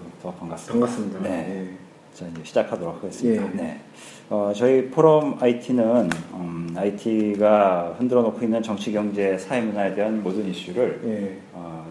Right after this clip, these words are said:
Speaker 1: 다양한 각도에서 <laughs> 대중 없이 이야기하는
Speaker 2: 예.
Speaker 1: 그런 라디오
Speaker 2: 예.
Speaker 1: 팟캐스트입니다. 아, 오늘
Speaker 2: 제-, 제가 진행하는 겁니다.
Speaker 1: 아, 진행하는 겁니까?
Speaker 2: 예. <laughs>
Speaker 1: 저희 이제 손재원 기자님,
Speaker 2: 예.
Speaker 1: 뭐, 여러분들 많이 아시겠지만, 아, 그래도,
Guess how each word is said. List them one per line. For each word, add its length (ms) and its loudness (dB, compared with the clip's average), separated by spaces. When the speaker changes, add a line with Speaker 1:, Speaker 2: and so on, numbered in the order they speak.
Speaker 1:
다양한 280 -4
각도에서 800 -2
<laughs> 300 -20
대중 220 0
없이 280 -2
이야기하는 440 0
Speaker 2:
예. 340 2
Speaker 1:
그런 180 -4
라디오 300 -8
Speaker 2:
예. 120 -4
Speaker 1:
팟캐스트입니다. 420 -6
아, 200 -8
오늘 220 -4
Speaker 2:
제-, 120 -6
제가 180 2
진행하는 360 4
겁니다. 300 -4
Speaker 1:
아, 460 6
진행하는 360 -4
겁니까? 500 -2
Speaker 2:
예. 60 4
<laughs> 540 -4
Speaker 1:
저희 200 -4
이제 220 -2
손재원 380 4
기자님, 280 -2
Speaker 2:
예. 100 2
Speaker 1:
뭐, 120 2
여러분들 520 4
많이 220 4
아시겠지만, 880 2
아, 320 -2
그래도, 640 4